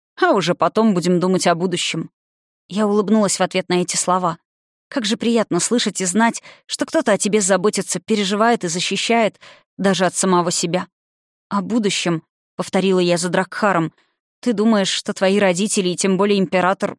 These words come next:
позволят тебе связаться с человечкой, полукровкой», — поправил он, — «и моей истинной? Против истинности никто из них не пойдёт, я тебе обещаю.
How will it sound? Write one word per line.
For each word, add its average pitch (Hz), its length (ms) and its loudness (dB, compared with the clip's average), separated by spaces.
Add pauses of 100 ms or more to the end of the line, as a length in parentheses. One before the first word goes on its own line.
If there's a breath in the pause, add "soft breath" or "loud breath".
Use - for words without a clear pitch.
(120)
позволят 196 440 -2
тебе 190 220 -4
связаться 196 460 -2
с 190 60 -4
человечкой, 190 760 0 (280)
полукровкой», — 208 840 2 (100)
поправил 175 460 0
он, — 170 200 2 (120)
«и 175 80 0
моей 208 400 2
истинной? 165 540 -2 (340)
Против - 360 0
истинности 220 520 0
никто 202 300 0
из 202 180 2
них 190 180 -2
не 185 80 0
пойдёт, 180 400 0
я 180 120 2
тебе 180 240 0
обещаю. 175 560 -2